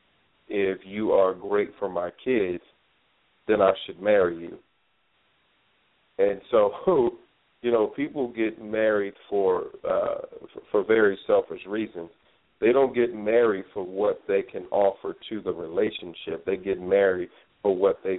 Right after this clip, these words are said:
feel the relationship is going to offer them. And if they have kids, what the, um, what the, what, what the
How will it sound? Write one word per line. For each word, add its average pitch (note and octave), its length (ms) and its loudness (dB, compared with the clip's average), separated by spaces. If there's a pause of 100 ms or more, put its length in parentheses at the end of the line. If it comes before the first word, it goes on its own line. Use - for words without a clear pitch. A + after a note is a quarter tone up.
feel F2+ 400 -4 (140)
the F#2 120 -4
relationship F2+ 760 -4
is E2+ 160 -10
going F2+ 280 -2
to - 60 -10
offer E2+ 480 0 (120)
them. G2+ 260 4 (540)
And F#2+ 160 0
if E2 100 -6
they F2+ 220 -2
have E2+ 140 -4 (120)
kids, A#2+ 360 2 (540)
what F#2+ 280 2
the, E2+ 500 -4 (180)
um, E2 440 -6 (1500)
what G#2 260 2
the, F#2 280 0
what, G2 260 0
what G#2 300 2
the F#2 380 -4